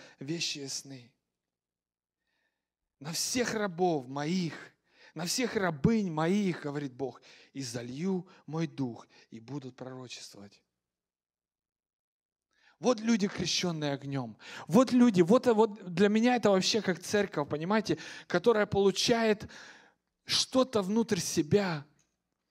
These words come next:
Но очень часто мы просто, очень, знаете,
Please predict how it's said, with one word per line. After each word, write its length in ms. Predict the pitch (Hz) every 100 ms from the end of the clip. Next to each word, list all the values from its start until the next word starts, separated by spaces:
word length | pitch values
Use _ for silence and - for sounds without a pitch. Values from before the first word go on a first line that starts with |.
| _ _ -
Но 160 | 160
очень 240 | 226 220 202
часто 400 | - 196 - 160
мы 140 | 156
просто, 320 | 160 151 -
очень, 340 | 156 180 - 185
знаете, 300 | 196 147